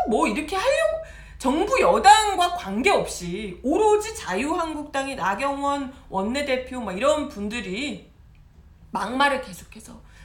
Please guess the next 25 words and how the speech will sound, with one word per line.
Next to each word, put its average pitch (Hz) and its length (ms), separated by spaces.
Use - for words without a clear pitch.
서슴없이 330 560
하고, 240 640
하, - 420
불, 320 200
산불 403 440
끌어, 349 340
산불 359 840
그 247 160
대책을 277 480
세우러 320 280
가야 247 380
되는 254 400
사람을 330 400
붙잡고 226 1080
거기다가 339 360
뭐 247 160
온갖 311 280
비리 254 340
부정을 311 400
저지르고 214 680
이런 381 280
부분들에 339 500
대해서 254 760
규탄하고자 269 720
직접 - 440